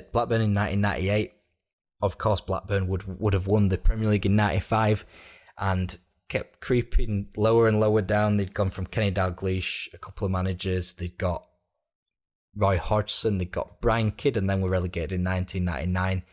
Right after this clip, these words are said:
West Ham in seventh place in two thousand and two. Harry Redknapp wasn't the manager any longer, and the loss of key players like Frank Lampard, Joe Cole,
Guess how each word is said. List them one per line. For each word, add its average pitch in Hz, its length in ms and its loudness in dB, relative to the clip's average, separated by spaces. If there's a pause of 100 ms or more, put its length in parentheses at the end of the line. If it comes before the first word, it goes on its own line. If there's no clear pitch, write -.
(440)
West 123 300 0
Ham 131 240 0
in 107 100 0
seventh 104 420 -2
place 101 260 2
in 98 80 -4
two 101 200 -4
thousand 95 320 -4
and 92 140 -6
two. 98 320 -2 (720)
Harry 107 200 2
Redknapp 110 480 0
wasn't 98 260 0
the 104 40 -2
manager 107 320 2
any 101 140 2
longer, 104 440 2
and 95 440 -2 (800)
the 101 100 -2
loss 107 300 0
of - 180 -6
key 104 220 -2
players 95 360 -2
like 87 320 -4
Frank 92 220 -4
Lampard, 90 520 0
Joe 90 180 -4
Cole, 90 440 -4